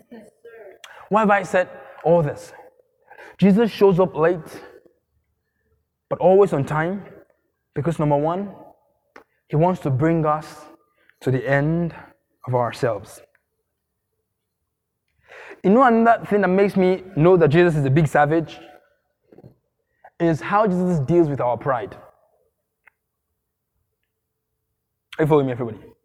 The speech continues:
Speaker 2: The way Jesus deals with our pride sometimes, uh, th-, this might sound callous, but it is not. Trust me, it is not. If you understand Jesus, you understand this is not callous.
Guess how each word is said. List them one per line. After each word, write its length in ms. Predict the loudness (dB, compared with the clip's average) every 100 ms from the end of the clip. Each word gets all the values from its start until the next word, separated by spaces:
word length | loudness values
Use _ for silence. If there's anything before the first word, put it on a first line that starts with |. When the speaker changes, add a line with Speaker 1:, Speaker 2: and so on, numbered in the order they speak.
| _ _ _ _ -20 _ -20 -2
Speaker 2:
The 80 | 4
way 180 | 4 4
Jesus 280 | 2 2
deals 200 | 4 4
with 100 | 4
our 160 | 0 -2
pride 320 | 0 0 0
sometimes, 540 | -2 -6 -4 -6 -8 -16 -20 -20 _ _ _ _ _ _ _ _ _ _ _
uh, 180 | -8 -2
th-, 160 | -2
this 180 | 0 0
might 180 | 0 -2
sound 240 | -2 -4
callous, 280 | -4 -4 -4
but 140 | -4 -6
it 180 | -6 -6
is 100 | -6
not. 200 | -6 -6
Trust 220 | -8 -6
me, 100 | -6
it 60 |
is 160 | -6 -6
not. 320 | -6 -8 -10 -14
If 100 | -8
you 60 |
understand 800 | -6 -6 -8 -6 -6 -4 -6 -8 -8
Jesus, 360 | -6 -6 -8
you 140 | -6 -6
understand 340 | -6 -8 -8
this 120 | -6
is 100 | -8
not 160 | -8 -8
callous. 360 | -10 -12 -16